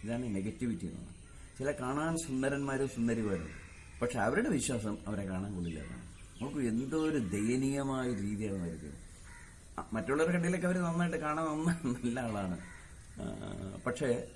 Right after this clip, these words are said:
അവർ കണ്ണാടി നോക്കിയിട്ട് അവരെക്കുറിച്ച് തന്നെ നെ-, നെഗറ്റീവ് ഇങ്ങനെ സംസാരിച്ചുകൊണ്ടിരിക്കും. അതിന്റെ ഫലം എന്താണെന്ന് വെച്ചാൽ കുറെ കാലം കഴിയുമ്പോൾ അവരുടെ ഉപബോധ മനസ്സ് ഇങ്ങനെ വിചാരിക്കും, "ഈ സ്ത്രീക്ക് നെഗറ്റീവ്, ഈ വിരൂപയാവുന്നതാണ് ഇഷ്ടം." അങ്ങനെ ഒരു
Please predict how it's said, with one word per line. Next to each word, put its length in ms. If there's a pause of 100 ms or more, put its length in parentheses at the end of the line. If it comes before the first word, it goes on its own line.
അവർ 200
കണ്ണാടി 360
നോക്കിയിട്ട് 500
അവരെക്കുറിച്ച് 480
തന്നെ 140
നെ-, 240
നെഗറ്റീവ് 460
ഇങ്ങനെ 200
സംസാരിച്ചുകൊണ്ടിരിക്കും. 1200
അതിന്റെ 420
ഫലം 220
എന്താണെന്ന് 340
വെച്ചാൽ 340 (340)
കുറെ 300
കാലം 440
കഴിയുമ്പോൾ 420 (220)
അവരുടെ 280
ഉപബോധ 600
മനസ്സ് 320
ഇങ്ങനെ 420
വിചാരിക്കും, 420 (260)
"ഈ 80
സ്ത്രീക്ക് 440
നെഗറ്റീവ്, 380
ഈ 240 (240)
വിരൂപയാവുന്നതാണ് 840
ഇഷ്ടം." 240 (380)
അങ്ങനെ 280
ഒരു 180